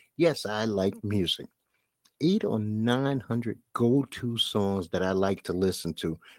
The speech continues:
But I had something like eighteen hundred, and I had to go through each and every one of these songs and do an evaluation if they were worth keeping or ditching. I mean, not that I took 'em out of my complete library. My home library, they're still there.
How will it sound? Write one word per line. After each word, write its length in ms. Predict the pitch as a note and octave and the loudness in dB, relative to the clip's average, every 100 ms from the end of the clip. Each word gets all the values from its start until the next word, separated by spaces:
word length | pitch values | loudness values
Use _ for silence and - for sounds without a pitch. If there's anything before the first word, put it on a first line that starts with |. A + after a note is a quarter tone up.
| _ | _
But 100 | B2 | -4
I 60 | G3 | -2
had 260 | G3 D#3 | -2 -2
something 440 | - B2+ A2+ G#2 F2 | 0 0 2 0 -2
like 220 | D2 - - | -4 -8 -2
eighteen 440 | C3 A#2 - C3 | 0 0 -2 0
hundred, 380 | A2 A2+ G#2+ A#2+ | 0 -2 -2 -6
and 100 | G2+ | -4
I 60 | A#2+ | -4
had 220 | F#3+ E3+ | -2 -2
to 60 | A2+ | -2
go 220 | G2+ G2 - | -2 -4 -8
through 140 | - - _ | -18 -18 _
each 380 | G3+ G#3+ G3+ - - | 0 0 0 -4 -4
and 160 | G3+ - - | -4 -2 0
every 260 | D#3 E3 | 0 0
one 260 | D#3 C#3 C3+ | 0 2 2
of 80 | B2 | 2
these 200 | A2 G#2+ | 0 -2
songs 440 | - A2+ F#2+ E2 - | 0 2 2 -2 -4
and 260 | G#2 F#2+ F#2 _ | -2 -2 -4 _
do 200 | D3+ C3+ - | 0 0 -2
an 120 | G#2+ | -6
evaluation 1040 | G2+ F#2 A2 E3+ E3+ D#3+ C#3 B2+ G#2+ E2 G#2+ - - - - | -4 -2 -2 0 0 2 4 4 2 -6 -8 -14 -20 -10 -8
if 100 | F2 - | -8 0
they 160 | C3+ | 2
were 180 | E3+ D#3 | 4 0
worth 440 | F#2 G2+ A#2+ C3 - | 0 2 2 2 -2
keeping 440 | - C3 C#3 C#3 - | -4 0 0 -2 -4
or 300 | G#2+ F#2+ F2+ - G#2 | 0 4 4 2 2
ditching. 460 | A#2+ G#2 - - - _ - - _ - | 4 6 4 -4 -8 _ -20 -20 _ 0
I 60 | |
mean, 220 | A2+ G#2+ A#2 | 4 6 4
not 200 | G3 - | 0 -4
that 120 | F#3 | -6
I 140 | - - _ - | -8 -10 _ -2
took 180 | - - | -2 2
'em 100 | A#2 | 2
out 160 | A2+ | 4
of 60 | A#2 | 2
my 240 | G#2 E2 - | 0 -2 -4
complete 520 | - F#2 - C3 D3+ | -6 -6 -2 0 0
library. 480 | A#2+ F#2 E2+ E2+ D#2+ | 0 -2 -4 -4 -4
My 200 | E2+ G2+ | -4 -4
home 320 | B2 D3 E3+ | -2 0 0
library, 440 | D#3 D#3+ D3+ C#3+ C#3 | 0 -2 0 0 0
they're 180 | A#2 G2+ | 0 -2
still 380 | - B2 G#2+ | 0 2 4
there. 220 | G#2+ F2+ | 4 2